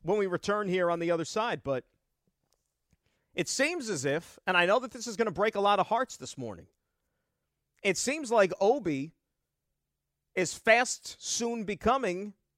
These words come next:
an ex-Knick. Because it's funny, we're talking about the Indiana Pacers with Tyrese Halliburton. They got Bruce Brown. Right now, there's a lot of smoke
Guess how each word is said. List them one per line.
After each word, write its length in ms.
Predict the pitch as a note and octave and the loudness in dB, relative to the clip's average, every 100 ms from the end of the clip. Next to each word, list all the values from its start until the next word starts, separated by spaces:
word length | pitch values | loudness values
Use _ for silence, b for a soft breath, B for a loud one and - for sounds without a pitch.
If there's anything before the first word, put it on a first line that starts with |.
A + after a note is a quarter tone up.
| - | -2
an 120 | G3 | 2
ex-Knick. 560 | A3 - B3+ C#4 - _ _ _ _ _ _ _ _ _ _ - | 0 0 -4 -4 -4 _ _ _ _ _ _ _ _ _ _ -4
Because 260 | F#3 F#3 | 0 0
it's 120 | E3+ - | -2 -2
funny, 300 | A#3+ B3 A#3 | 0 0 0
we're 120 | G#3 | 0
talking 320 | G#3+ G#3+ G#3+ | 2 2 2
about 200 | G#3 G3+ | 2 0
the 100 | G3 | 0
Indiana 340 | G3+ G3+ F#3+ | -2 0 0
Pacers 440 | F#3 G#3 G#3+ G#3 E3 | 0 -2 -2 -8 -8
with 100 | D#3+ | 0
Tyrese 340 | F3 F3+ D#3+ | 2 2 2
Halliburton. 600 | F#3+ A3+ G3+ A3+ A3 A3 G#3 b - | 2 2 0 -2 -2 -6 -14 b -10
They 80 | C3 | -2
got 180 | D3 | -2
Bruce 220 | C3+ D#3+ - | -2 -6 -4
Brown. 280 | G#3 A#3 A3 b _ _ _ _ _ _ _ _ _ _ _ _ - | -2 -2 -4 b _ _ _ _ _ _ _ _ _ _ _ _ 4
Right 200 | F#3+ A3 | 4 6
now, 180 | A3+ A#3 | 4 2
there's 140 | F#3+ | 0
a 60 | F3+ | 0
lot 200 | G3 G#3 | 2 0
of 60 | |
smoke 680 | - - F#3+ A3 A#3 - | -2 -4 0 0 -2 -10